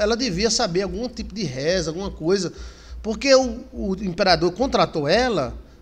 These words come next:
já pra isso. Já pra ela rezar pela saúde dele, pra ela orientar ele, orar na hora da guerra, essas coisas, né? Mas ela era uma das mulheres dele,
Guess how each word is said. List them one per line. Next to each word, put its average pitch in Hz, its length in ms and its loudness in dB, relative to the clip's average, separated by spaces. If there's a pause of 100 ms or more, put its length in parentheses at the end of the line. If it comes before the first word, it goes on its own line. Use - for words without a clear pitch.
já 214 180 0
pra 294 200 -2
isso. - 400 -8 (680)
Já 160 160 -4
pra 196 160 0
ela 214 140 2
rezar 196 520 0
pela 147 200 -6
saúde 151 400 -6
dele, 156 640 -2 (360)
pra 147 100 -8
ela 147 280 -2
orientar 156 520 -4
ele, 175 400 2 (220)
orar 147 400 0
na 147 120 -2
hora 139 180 -2
da 165 140 -2
guerra, 160 600 -2 (420)
essas - 260 -4
coisas, 131 340 -4
né? 190 260 -8
Mas 180 320 4
ela 247 260 4
era 220 140 4
uma 240 120 0
das 233 240 0
mulheres 226 540 0
dele, 131 420 -6